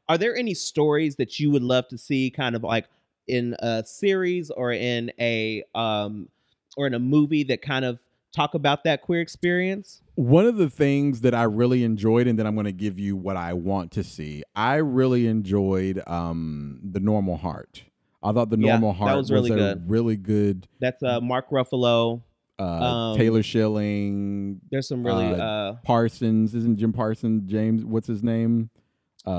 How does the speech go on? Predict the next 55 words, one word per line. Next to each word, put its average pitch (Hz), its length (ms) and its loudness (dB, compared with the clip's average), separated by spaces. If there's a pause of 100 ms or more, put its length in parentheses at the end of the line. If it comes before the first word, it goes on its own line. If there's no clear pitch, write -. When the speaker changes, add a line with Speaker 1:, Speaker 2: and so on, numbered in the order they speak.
Speaker 1:
Uh, 131 80 2
Jim 147 220 0
Parsons. 131 320 0
Speaker 2:
Jim 120 100 2
Speaker 1:
Yeah, - 20 2 (240)
he's 113 160 2
Speaker 2:
Parsons. 110 380 4
Speaker 1:
in 107 100 -8
there 104 100 -8
as 98 120 -14
well. 101 280 -12
Speaker 2:
Th-, 123 140 4
there's 135 200 4
a 151 40 4 (120)
lot, 123 220 2
a 127 60 2
lot 139 180 6
of 143 120 4
the 123 80 6
girls 95 500 2
are 101 180 -2
in 101 220 0
there. 85 580 -6
Um, 92 320 -6
and 113 260 2
Gay 113 220 2
in 117 100 4
Real 123 120 4
Life, 147 260 0
Matt 101 240 -2
Bomer 101 480 0
was 101 160 -2
in 101 120 0
there 101 160 -2
too. 98 480 -2 (560)
Um, 101 580 -2
but 135 400 2
I, 131 160 -4
I 143 100 2
really 180 440 4
loved 127 360 2
how 123 120 2
that 113 260 -2
was 120 220 0
depicted. 113 500 -2
But 113 80 2
what 123 180 2
I 117 140 0
want 107 380 0
to 131 100 -2
see, 151 560 -2 (320)
I 110 100 0
want 131 340 2
to 139 100 0
see 127 720 2